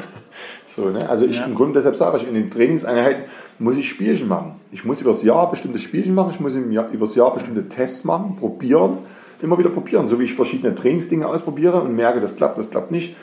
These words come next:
Speaker 1: Wenn was nicht klappt, habe ich eine Enttäuschung.
Speaker 2: Mhm.
Speaker 1: Gut, ein Ende einer Täuschung, das ist doch schön. Weiß ich, der Weg geht nicht weiter, brauche ich den gar nicht weitergehen, halt, gehe ich zurück, gehe einen neuen Weg. So, ne? Also dieses mache ich ja bei Übungen schon so.
Speaker 2: Mhm.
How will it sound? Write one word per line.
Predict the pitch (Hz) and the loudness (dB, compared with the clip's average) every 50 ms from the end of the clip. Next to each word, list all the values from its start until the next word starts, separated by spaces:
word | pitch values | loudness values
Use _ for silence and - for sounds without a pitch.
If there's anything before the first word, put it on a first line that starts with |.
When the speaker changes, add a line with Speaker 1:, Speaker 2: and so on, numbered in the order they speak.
| - - - _ - | -20 -20 -16 _ -6
Speaker 1:
Wenn | 104 107 107 | -4 -2 -2
was | 101 - | -2 -2
nicht | 120 120 117 - | -2 -6 -6 -4
klappt, | - 156 156 156 - | -2 -2 -2 -2 -2
habe | 120 117 120 | -2 -2 -2
ich | 120 | -2
eine | 127 120 | -4 -4
Enttäuschung. | 123 110 113 175 175 165 117 110 90 - - - - | -2 2 4 4 4 4 2 0 -2 -2 -6 -10 -14
Speaker 2:
Mhm. | 127 120 | -8 -2
Speaker 1:
Gut, | 196 320 320 - | 0 2 2 2
ein | - 101 | 2 0
Ende | 92 - 135 151 147 | 0 0 0 2 2
einer | 131 139 139 135 - | 2 2 2 0 2
Täuschung, | - 165 147 - 147 120 95 92 | 4 4 4 4 2 0 0 -2
das | 95 - | -2 -2
ist | - | -4
doch | - | -6
schön. | - - - 170 - - - - - - - | -4 0 0 0 0 0 -4 -10 -14 -18 -8
Weiß | - 107 117 123 | -2 -2 -2 0
ich, | 131 131 | 0 0
der | - 117 113 | 2 2 2
Weg | 135 143 | 2 2
geht | - 143 143 | 0 -4 -4
nicht | 139 - - | -4 -4 0
weiter, | 170 175 185 185 175 180 180 - - - - | 2 2 4 4 2 0 -2 -8 -16 -10 -4
brauche | - 107 107 | -2 0 0
ich | 110 | 0
den | - 110 104 | -2 -2 0
gar | 107 | 0
nicht | 107 107 | 2 4
weitergehen, | 143 160 165 160 156 - 156 151 147 139 | 4 4 4 2 2 2 0 0 0 0
halt, | 147 147 139 139 - | 0 0 0 0 -2
gehe | - 107 | -2 -2
ich | 104 - | -2 -2
zurück, | - - 117 131 127 127 - | -2 0 2 2 0 0 -2
gehe | 120 117 | 0 0
einen | 104 | 2
neuen | 104 104 98 95 92 | 2 2 2 2 0
Weg. | 92 76 - - - - - - - - _ | 0 -2 -6 -8 -14 -20 -20 -20 -20 -20 _
So, | - - - 92 | -4 0 0 0
ne? | 87 92 113 - - | 2 2 0 0 0
Also | 123 110 110 | 0 0 -2
dieses | 107 - 151 156 151 147 131 - | -4 -6 -6 -6 -6 -6 -8 -6
mache | - 123 123 131 | -6 -6 -4 -2
ich | 127 | 0
ja | - | 0
bei | 123 107 120 113 113 113 - | 2 4 6 4 4 4 0
Übungen | - 170 165 190 185 180 175 | -4 -4 0 0 0 0 0
schon | - 180 165 | -4 -4 0
so. | 170 175 180 185 | 2 4 4 4
Speaker 2:
Mhm. | 190 190 - | 2 0 -6